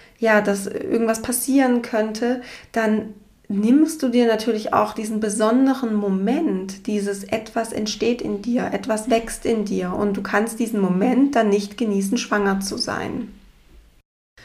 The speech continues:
Aber auch im Kinderwunsch ist es so, dass wenn du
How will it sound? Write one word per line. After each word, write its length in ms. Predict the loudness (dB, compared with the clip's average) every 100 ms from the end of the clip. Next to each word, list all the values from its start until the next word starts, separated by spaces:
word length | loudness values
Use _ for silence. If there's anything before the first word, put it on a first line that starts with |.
| -20 -16 -4
Aber 240 | 0 4
auch 160 | 4 2
im 160 | -2
Kinderwunsch 720 | 2 4 6 4 0 0 0 0
ist 160 | -4
es 180 | -8 -8
so, 220 | -4 -2
dass 300 | -2 -4 -2
wenn 220 | 0 2
du 360 | 2 2 0 -4